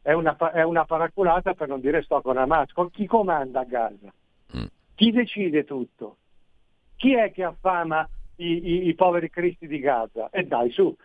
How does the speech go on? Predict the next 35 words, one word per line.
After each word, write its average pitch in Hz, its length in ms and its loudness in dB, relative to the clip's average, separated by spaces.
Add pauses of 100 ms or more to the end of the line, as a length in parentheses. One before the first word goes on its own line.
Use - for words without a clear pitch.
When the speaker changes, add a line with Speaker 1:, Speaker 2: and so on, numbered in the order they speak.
(160)
Speaker 1:
Però 247 200 2
su 240 120 -8
quello 247 220 0
non 196 100 -4
si 160 100 -14
dice 151 260 -10
mai. 180 300 0 (320)
Se 180 200 -2
si 202 120 -4
pensa 226 380 -2
che 190 160 0
anche 196 320 -6
questo 175 340 -4
Papa, 151 560 -2 (800)
io 180 160 2
non 165 140 2
voglio 160 280 2
mettere 147 380 0
in, 147 180 -4
nei 147 160 2
guai 151 240 2
nessuno, 135 460 0
mi, 139 320 2
mi, 147 220 2
mi 147 180 -2
limiterò 170 500 2
a 185 60 2
definirlo 156 500 -2
incredibile. 127 880 -2 (760)
Questi 240 320 0
di 208 100 -2
Hamas 220 320 -2
li 170 180 -6
ha 170 60 -2
definiti 175 640 -2